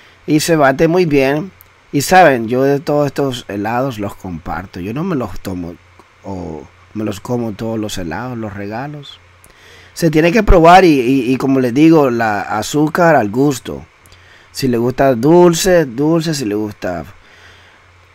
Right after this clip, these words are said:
ah, simple, simple, pero como les digo, siempre tiene que llevar azúcar los frescos.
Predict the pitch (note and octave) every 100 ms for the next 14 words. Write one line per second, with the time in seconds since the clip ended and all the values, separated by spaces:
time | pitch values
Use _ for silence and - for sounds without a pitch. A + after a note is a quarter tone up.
0 | _ - G#2 G2+ F#2+ - D#3+ E3+ E3+ D#3+
1 | - D#3+ E3 E3 D#3+ D3+ A#2+ G2+ A2+ B2
2 | B2 A2 A#2 C#3+ C3 - A#2+ B2 A#2 A#2+
3 | A#2+ G#2+ G#2+ G#2 A2+ G2 G2+ F#2 E2 F#2
4 | F#2 - D2+ D2+